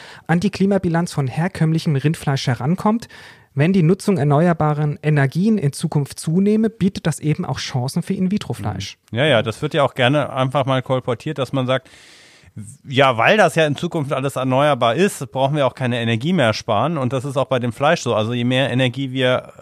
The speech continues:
Speaker 2: raushauen, desto schwieriger wird's, da hinzukommen, ne? Von daher, man muss halt heute anfangen und d-, darum sind meiner Meinung nach heute Alternativen auch wichtig, wenn es denn wirklich Alternativen sind. Von daher spannende Sache, ja.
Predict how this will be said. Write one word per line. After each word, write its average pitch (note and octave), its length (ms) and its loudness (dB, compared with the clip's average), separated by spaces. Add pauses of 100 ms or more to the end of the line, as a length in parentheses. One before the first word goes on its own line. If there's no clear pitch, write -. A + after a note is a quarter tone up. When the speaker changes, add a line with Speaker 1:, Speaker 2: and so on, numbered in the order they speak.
(140)
Speaker 2:
raushauen, C#3 800 2
desto C3 320 -2
schwieriger C3 400 -4
wird's, B2+ 180 -10
da C3 60 0
hinzukommen, A2+ 500 -4
ne? A#2+ 100 -4
Von A2+ 140 -6
daher, B2 280 -2 (380)
man A#2 140 2
muss C3 160 2
halt C3+ 160 2
heute B2+ 320 2
anfangen C#3+ 440 0
und B2+ 440 -2
d-, G2+ 100 -8
darum A#2 240 0
sind C3 360 -2
meiner A2 360 0
Meinung C3 200 0
nach B2 160 -2
heute C#3 260 0
Alternativen B2+ 640 -4
auch G2+ 180 -4
wichtig, C#3+ 420 -4 (260)
wenn A#2 220 4
es F3 140 0
denn D#3 240 0
wirklich D3 320 -6
Alternativen C#3+ 600 -2
sind. D3+ 200 -2
Von F#2+ 140 -8
daher A#2 220 -4
spannende C#3+ 380 -4
Sache, C#3 260 -6
ja. G2 180 -8